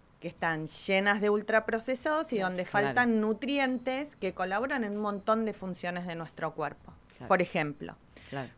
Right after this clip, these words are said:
Speaker 1: ¿por qué entonces la obesidad sería un factor de riesgo y el resto que aparecen en las listas? Porque contribuyen a, porque tengo, para que se entienda bien sencillo, más oferta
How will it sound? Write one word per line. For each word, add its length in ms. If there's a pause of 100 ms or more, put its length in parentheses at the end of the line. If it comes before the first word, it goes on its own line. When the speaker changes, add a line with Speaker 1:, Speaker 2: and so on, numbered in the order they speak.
(240)
Speaker 1:
¿por 220
qué 400 (600)
entonces 520
la 140
obesidad 480
sería 220
un 80
factor 400
de 120
riesgo 560
y 120
el 120
resto 640
que 280
aparecen 600
en 160
las 160
listas? 600 (1120)
Porque 280
contribuyen 760
a, 200 (440)
porque 320
tengo, 340
para 180
que 80
se 140
entienda 380
bien 220
sencillo, 560
más 400
oferta 760